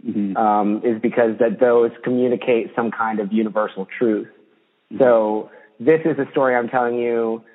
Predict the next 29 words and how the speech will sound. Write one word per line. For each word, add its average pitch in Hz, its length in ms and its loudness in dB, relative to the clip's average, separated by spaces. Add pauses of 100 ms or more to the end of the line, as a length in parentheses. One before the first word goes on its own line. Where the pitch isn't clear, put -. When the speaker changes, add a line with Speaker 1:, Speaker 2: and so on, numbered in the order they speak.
(500)
Speaker 2:
I'm 123 120 -2
gonna 131 140 0
tell 135 140 2
you 123 80 2
a 123 60 -10
story 131 200 0
about 117 280 0
someone 131 200 -2
who 117 80 -2
had 131 260 0
everything, 131 420 0
walked 120 280 0
away 120 240 0
from 117 200 -2
it, 117 40 -2
realized 117 420 -2
what 110 100 -2
he 104 60 -2
didn't 107 200 -4
have, 107 220 -4
and 104 120 -18
came 107 180 -8
back. 147 300 2
And 120 80 -2
it's 117 140 -6
like, 117 200 -2
oh, 202 160 0
that 165 340 0
story, 117 500 0